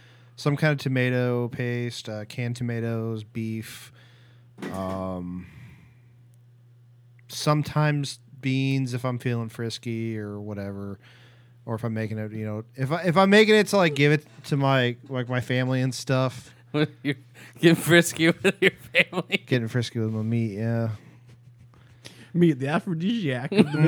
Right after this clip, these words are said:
Speaker 3: Midwest.
Speaker 2: <laughs> Yeah.
Speaker 1: But yeah, make sure you brown
Speaker 2: No,
Speaker 1: the beef
Speaker 2: that's ranch
Speaker 1: first, though.
Speaker 2: dressing.
Speaker 1: <laughs>
Speaker 2: Yeah, brown the beef first.
Speaker 1: Don't, don't just throw in raw beef <laughs> into your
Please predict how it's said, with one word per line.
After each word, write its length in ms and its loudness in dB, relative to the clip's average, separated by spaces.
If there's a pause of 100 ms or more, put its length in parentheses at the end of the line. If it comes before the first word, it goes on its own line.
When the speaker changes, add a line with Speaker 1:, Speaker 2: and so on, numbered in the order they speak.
Speaker 3:
Midwest. 400 4 (200)
Speaker 2:
<laughs> 180 0
Yeah. 300 4 (500)
Speaker 1:
But 720 -14
yeah, 260 -4 (640)
make 140 8
sure 140 4
you 100 6
brown 300 6
Speaker 2:
No, 80 6
Speaker 1:
the 40 6
beef 180 8
Speaker 2:
that's 120 -2
ranch 200 12
Speaker 1:
first, 120 6
though. 80 6
Speaker 2:
dressing. 560 6 (160)
Speaker 1:
<laughs> 360 -8 (640)
Speaker 2:
Yeah, 220 8
brown 380 10
the 100 6
beef 360 4
first. 280 0
Speaker 1:
Don't, 260 8
don't 200 6
just 180 0
throw 220 8
in 100 4
raw 240 6
beef 400 4
<laughs> 0 -
into 220 6
your 320 2